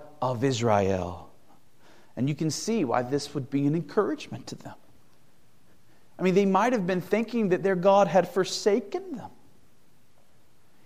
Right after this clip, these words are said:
Here they are and, uh, along the, the, the rivers in Babylon, and they might have been thinking, "Our God has cast us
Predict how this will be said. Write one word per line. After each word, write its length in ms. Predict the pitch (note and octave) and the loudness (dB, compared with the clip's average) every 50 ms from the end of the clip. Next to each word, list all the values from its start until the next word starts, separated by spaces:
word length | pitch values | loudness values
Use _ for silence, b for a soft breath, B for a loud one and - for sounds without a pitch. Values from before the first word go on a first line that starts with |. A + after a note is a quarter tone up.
| - | -4
Here 160 | - C4 C#4 | 0 2 2
they 180 | B3 C4 B3+ A3+ | 4 6 8 8
are 320 | G#3+ A3 B3 B3+ A#3 G#3 | 10 10 10 10 8 8
and, 140 | G3 F#3+ F3+ B B B B | 8 6 2 B B B B
uh, 80 | E3 F3+ | 0 2
along 720 | - - - F#3 F#3+ F#3 G3+ G3+ A3 A3+ A#3 A3+ G#3+ F#3 | 4 4 6 6 6 8 10 10 10 10 8 6 4 6
the, 240 | G#3 G#3 G3+ - B B B - | 6 6 6 4 B B B -4
the, 240 | - F#3 G3 A#2+ B2+ - - - | 0 0 0 0 -2 -8 -14 -12
the 140 | D#3 E3 F3+ | -2 0 0
rivers 500 | F3 F3+ G#3+ A#3+ A3 G#3+ G#3+ F#3 D#3 D#3 | 4 6 6 6 6 6 4 4 4 2
in 160 | F3+ F3+ F3+ | 0 2 6
Babylon, 640 | E3 F#3+ G3+ A#3 A3 B3+ A#3+ A3+ G#3+ G3 F#3 F3 F3 | 10 12 12 12 12 10 10 12 12 12 12 10 8
and 80 | F3 F3 | 6 4
they 100 | F#3+ F#3+ | 4 6
might 200 | G#3 G#3+ A3+ A3+ | 8 8 8 8
have 140 | A3 F#3 | 6 6
been 100 | G3 G3 | 4 2
thinking, 440 | F#3 - - A3+ A3+ G#3+ - G#3+ G#3 | 0 2 2 2 2 4 2 2 4
"Our 200 | - A3+ A3+ A3+ | 6 6 6 6
God 380 | G3 F3+ G3 G3+ A3+ A#3+ B3 A#3 | 6 6 6 8 10 10 10 8
has 240 | G#3+ A3 F#3+ G3 - | 8 4 2 2 -2
cast 440 | - - A#3+ A3 A3+ A3 - - | -4 2 4 4 4 4 0 2
us 220 | F3 F#3+ F#3 F#3 | 2 2 2 2